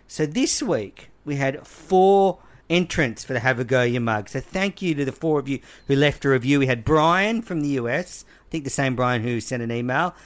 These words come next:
Meg, Lockie, and Tall and True all left reviews. So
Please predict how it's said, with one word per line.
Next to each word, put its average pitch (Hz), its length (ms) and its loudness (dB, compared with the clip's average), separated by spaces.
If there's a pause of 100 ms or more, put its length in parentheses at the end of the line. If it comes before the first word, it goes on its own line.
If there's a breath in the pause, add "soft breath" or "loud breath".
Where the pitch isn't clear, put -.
(140)
Meg, 185 540 2 (180)
Lockie, 147 640 2
and 127 240 -6
Tall 175 360 2
and 139 160 2
True 143 480 0
all 190 240 2
left 185 260 -2
reviews. 123 380 -4
So 135 220 -4